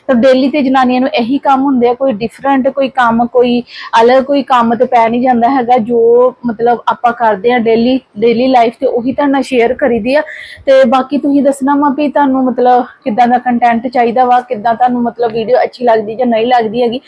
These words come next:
ਤੇ ਵੱਧ ਤੋਂ ਵੱਧ ਸਪੋਰਟ ਕਰੋ, ਤੁਹਾਡੀ ਸਪੋਰਟ ਦੀ ਜ਼ਰੂਰਤ ਆ। ਤੇ ਆਪਾਂ ਮਿਹਨਤ ਕਰ ਰਹੇ ਆ ਆਪਣੇ ਵੱਲੋਂ, ਤੇ ਉਹ ਮਿਹਨਤ ਦਾ ਜਿਹੜਾ ਵਾ ਉਹ, ਅਹ, ਵਜੂਦਾ ਤੁਸੀਂ ਦੇਣਾ ਵਾ। ਤੇ ਇਹ ਸੀ ਆਪਣਾ ਛੋਟਾ ਜਿਹਾ ਵਲੌਗ।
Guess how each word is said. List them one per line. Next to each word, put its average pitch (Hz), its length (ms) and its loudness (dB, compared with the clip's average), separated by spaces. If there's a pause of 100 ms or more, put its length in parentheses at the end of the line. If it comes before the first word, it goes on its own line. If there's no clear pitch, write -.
(280)
ਤੇ 277 60 2
ਵੱਧ 247 220 2
ਤੋਂ 262 80 2
ਵੱਧ 269 100 2
ਸਪੋਰਟ 233 440 -2
ਕਰੋ, 233 260 2
ਤੁਹਾਡੀ 254 260 0
ਸਪੋਰਟ 226 320 -2
ਦੀ 214 120 -6
ਜ਼ਰੂਰਤ 220 440 -2
ਆ। 285 80 0 (460)
ਤੇ 233 340 2 (240)
ਆਪਾਂ 240 460 0 (240)
ਮਿਹਨਤ 240 380 -2
ਕਰ 226 220 0
ਰਹੇ 233 120 -2
ਆ 254 40 0
ਆਪਣੇ 233 240 -2
ਵੱਲੋਂ, 226 300 -2 (360)
ਤੇ 214 260 0
ਉਹ 226 220 0
ਮਿਹਨਤ 226 380 0
ਦਾ 233 180 0
ਜਿਹੜਾ 214 280 0
ਵਾ 220 140 -2
ਉਹ, 220 280 0
ਅਹ, 214 440 -4
ਵਜੂਦਾ 214 440 -2
ਤੁਸੀਂ 226 300 -4
ਦੇਣਾ 247 260 0
ਵਾ। 254 140 0 (360)
ਤੇ 254 200 4
ਇਹ 277 260 0
ਸੀ 302 180 -2
ਆਪਣਾ 277 240 -2
ਛੋਟਾ 262 300 -2
ਜਿਹਾ 269 140 2
ਵਲੌਗ। 240 300 2